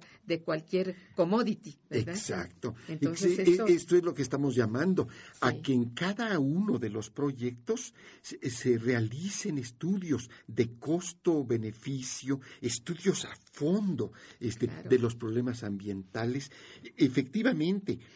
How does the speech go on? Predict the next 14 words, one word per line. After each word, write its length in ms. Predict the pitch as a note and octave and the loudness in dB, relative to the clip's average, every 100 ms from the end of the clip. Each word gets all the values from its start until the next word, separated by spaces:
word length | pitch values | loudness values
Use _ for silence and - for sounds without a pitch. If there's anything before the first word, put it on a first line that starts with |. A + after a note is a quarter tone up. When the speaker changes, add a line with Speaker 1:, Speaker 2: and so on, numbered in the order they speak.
| - _ - | -20 _ -4
Speaker 2:
eh, 340 | C3 A#2+ A2+ | 2 4 2
los 320 | A2+ A2+ A2+ B2+ | 0 0 0 -2
hidrocarburos 680 | B2 A2+ A2+ G#2 C#3+ F3 - | -2 0 -4 -4 0 0 0
son 260 | - D#3 | -2 -2
importantes, 800 | D3 C#3 A#2+ A#2+ D#3 D#3+ - A#2 - - - - - | -4 -4 -8 -4 -6 -6 -10 -12 -16 -20 -20 -20 4
pero 320 | E3+ C#3+ A#2+ - _ _ | 4 6 -2 -10 _ _
en 220 | D3+ C#3 | 2 2
esta 300 | A3 B3+ - | 0 -4 -6
etapa 560 | F#3+ - F3 F3 - G2 _ _ | -8 -6 -8 -6 -10 -14 _ _
en 120 | A#2 | -4
la 120 | G#2+ | -4
que 120 | A2 A2+ | -6 -8
nos 220 | A2 A2 | -6 -10
aproximamos 1300 | G#2+ A#2 A#2 - - A#2 A#2+ D3 D3 A#2 - - - | -8 -10 -10 -14 -10 -8 -4 -2 -2 -4 -8 -14 -14